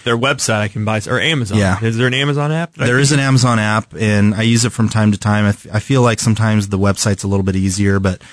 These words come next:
Speaker 1: That's my
Speaker 2: but,
Speaker 1: point.
Speaker 2: but here's the reason to do it, though, for Amazon. The reason to do it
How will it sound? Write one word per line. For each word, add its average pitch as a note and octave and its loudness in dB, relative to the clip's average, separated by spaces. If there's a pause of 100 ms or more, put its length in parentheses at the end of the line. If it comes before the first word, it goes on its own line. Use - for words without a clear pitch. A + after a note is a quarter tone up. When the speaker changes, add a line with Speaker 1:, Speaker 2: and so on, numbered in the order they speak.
(140)
Speaker 1:
That's A#2 0
my E3 4
Speaker 2:
but, B2+ 2
Speaker 1:
point. F#3 2
Speaker 2:
but D3+ 4
here's E3+ 4
the D3 2
reason C3 4
to A#2 2
do D#3 4
it, E3+ 2
though, D#2+ -6
for - -8
Amazon. F#2+ 0 (640)
The G#2+ -2
reason C#3+ 4
to G#2+ 2
do B2 2
it F#2+ -2